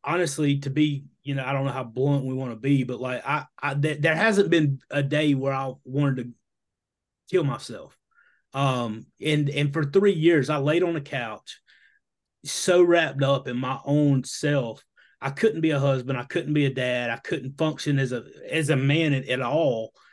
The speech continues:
because I was so wrapped up in, like, this almost, I don't, I don't know what world, like, it, it wasn't reality almost. It was like you start believing things that aren't really even true, honestly,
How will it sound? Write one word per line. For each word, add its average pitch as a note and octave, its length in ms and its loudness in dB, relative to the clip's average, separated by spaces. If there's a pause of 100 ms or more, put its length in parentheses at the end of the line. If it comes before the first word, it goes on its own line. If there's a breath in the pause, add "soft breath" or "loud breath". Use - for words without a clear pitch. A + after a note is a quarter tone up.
(200 soft breath)
because D3 320 2
I D#3 80 4
was C#3 160 0
so E3 180 2
wrapped C#3+ 380 2
up D3 240 0
in, C3 180 -4
like, B2 400 -8 (320 soft breath)
this C#3 460 0 (640)
almost, E3+ 680 4 (920)
I E3 100 -2
don't, F3+ 220 2
I D#3+ 100 0
don't F3+ 140 2
know D#3+ 140 4
what D3 220 2
world, B2+ 640 0
like, B2 320 -8 (140)
it, C#3+ 340 -8
it D#3+ 120 2
wasn't E3+ 320 6
reality C3 580 2
almost. A2 440 -6
It C#3+ 60 -6
was C3+ 140 -2
like C#3+ 140 2
you D#3 80 -2
start D3 340 2
believing D3+ 540 2
things D#3+ 380 -2
that C#3+ 120 -2
aren't D3+ 220 -2
really D#3+ 280 0
even C#3 240 -4
true, E3 380 -2
honestly, G#2 600 -12